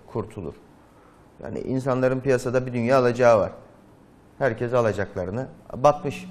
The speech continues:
batak, ticarette zarar, onu da sil, onu da sil, onu da sil. Hiç zarar etmezsin, herkesin silersin sonra. O zaman zekatın bir özelliği kalmıyor. Ee, hocama sordum, "Hocam," dedim, "benim kızım var, biraz durmuyor." dedim.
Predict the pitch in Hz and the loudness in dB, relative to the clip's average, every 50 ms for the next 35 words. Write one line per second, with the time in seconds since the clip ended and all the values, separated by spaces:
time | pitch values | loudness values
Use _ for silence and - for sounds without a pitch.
0 | - - 127 131 - 147 120 - - - - - - - 147 127 117 110 92 87 | 0 0 0 2 2 -2 -2 -2 -6 -16 -20 -20 -14 -12 -8 -2 0 0 0 0
1 | - - 143 135 131 139 135 131 117 110 - - - - - - 139 147 135 110 | -2 -6 -6 0 2 4 4 4 4 2 0 -6 -14 -14 -6 -4 -4 -2 -2 -2
2 | 101 - - - - - - - - - - - - 147 143 127 113 101 - - | -4 -4 -6 -14 -16 -16 -20 -20 -20 -20 -14 -6 -4 -4 -2 -2 -4 -6 -6 -10
3 | 117 - - - 127 131 131 110 98 - - 117 131 135 139 131 123 127 120 127 | -12 -12 -6 -4 -4 -2 -2 -4 -6 -6 -8 -8 -8 -8 -8 -2 0 2 2 4
4 | 120 117 117 - 113 107 - - - 117 117 107 101 110 101 92 113 123 120 - | 2 0 -2 -2 -6 -6 -6 -6 -4 -2 -2 -2 -2 -4 -6 -6 -6 -8 -10 -12
5 | - - - - _ - - - 123 113 101 - - - - - - - - - | -16 -20 -20 -20 _ -20 -10 -2 0 0 0 0 -4 -12 -16 -14 -12 -12 -12 -12
6 | - - - _ _ _ _ _ _ - - - _ _ _ _ _ - - - | -16 -18 -20 _ _ _ _ _ _ -20 -20 -20 _ _ _ _ _ -20 -20 -18
7 | - - 120 113 131 139 143 127 120 113 - 127 - 151 143 131 120 107 98 107 | -12 -10 -6 -2 -2 -2 -2 -2 -4 -6 -6 -6 -6 -6 -4 -4 -4 -4 -2 -2
8 | 107 101 98 95 92 - - 101 87 90 87 85 92 101 - - - - - _ | -4 -4 -4 -6 -8 -6 -6 -8 -6 -6 -8 -10 -12 -12 -16 -20 -20 -20 -20 _
9 | _ - - - - - _ - _ - _ _ _ _ _ _ _ _ _ _ | _ -20 -20 -20 -20 -20 _ -20 _ -20 _ _ _ _ _ _ _ _ _ _
10 | - - _ - 123 127 127 123 117 110 117 131 131 160 170 180 180 175 - 160 | -20 -14 _ -2 0 0 2 0 0 0 -2 0 2 2 4 4 2 2 2 0
11 | 139 131 135 131 127 123 123 131 143 143 135 135 131 139 131 123 131 127 135 135 | 0 0 -2 -2 -2 -4 -4 -4 -4 -4 -4 -6 -6 -6 -6 -6 -6 -6 -6 -8
12 | 131 - 143 135 135 143 143 139 131 117 110 110 110 113 127 123 123 123 - - | -8 -10 -12 -8 -8 -6 -6 -4 -4 -4 -4 -6 -4 -2 -2 -2 -2 -4 -10 -18
13 | - - _ - - - 135 151 170 170 147 123 104 90 - - - 110 120 147 | -20 -20 _ -20 -20 -16 -12 -8 -6 -4 -4 -4 -6 -6 -8 -12 -18 -14 -12 -12
14 | 165 | -12